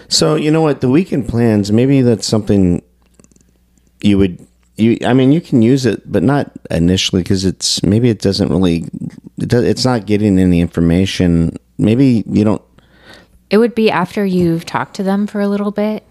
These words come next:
Speaker 2: you
Speaker 1: Yeah,
Speaker 2: know? Not,
Speaker 1: the
Speaker 2: not the initial. I,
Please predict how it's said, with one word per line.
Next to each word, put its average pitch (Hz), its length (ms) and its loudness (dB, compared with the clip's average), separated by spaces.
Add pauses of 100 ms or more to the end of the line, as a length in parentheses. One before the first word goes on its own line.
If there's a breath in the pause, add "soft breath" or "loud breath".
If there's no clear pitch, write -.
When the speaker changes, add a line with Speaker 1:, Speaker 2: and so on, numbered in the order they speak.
(120)
Speaker 2:
you 180 140 -2
Speaker 1:
Yeah, 143 240 2
Speaker 2:
know? - 40 -10 (460 loud breath)
Not, 175 360 -2
Speaker 1:
the 180 40 -2
Speaker 2:
not 190 220 0
the 185 140 2
initial. 147 880 -4 (1080 loud breath)
I, - 100 -6